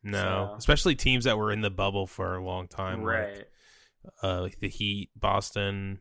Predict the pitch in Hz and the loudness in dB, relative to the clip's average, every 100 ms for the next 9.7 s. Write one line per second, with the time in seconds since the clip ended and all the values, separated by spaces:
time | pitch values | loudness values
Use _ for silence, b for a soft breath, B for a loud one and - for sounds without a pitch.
0 | - 98 92 95 98 - 98 98 98 - | -6 -4 0 2 0 0 0 0 -2 -6
1 | - - - 101 101 98 92 95 95 - | -16 -18 -12 -6 -4 -2 0 0 0 -2
2 | - 95 92 92 - - _ _ _ _ | -6 -6 -4 -6 -12 -20 _ _ _ _
3 | _ _ _ _ - _ - 135 160 170 | _ _ _ _ -20 _ -4 2 6 6
4 | 175 143 120 117 113 110 - _ _ - | 6 4 4 4 0 -2 -10 _ _ -16
5 | 104 113 104 127 135 147 - - 135 143 | -12 -10 -4 2 2 0 -6 -4 -2 0
6 | 151 131 131 117 110 110 113 135 131 - | -2 -4 -4 -4 -6 -10 -10 -8 -10 -10
7 | 120 117 110 - 127 - - 113 110 117 | -12 -10 -12 -8 -8 -8 -10 -10 -8 -10
8 | 117 113 110 - - 95 92 92 101 - | -12 -14 -14 -14 -16 -20 -20 -20 _ -18
9 | 101 98 90 - 101 117 | -16 -16 -20 -20 -14 -12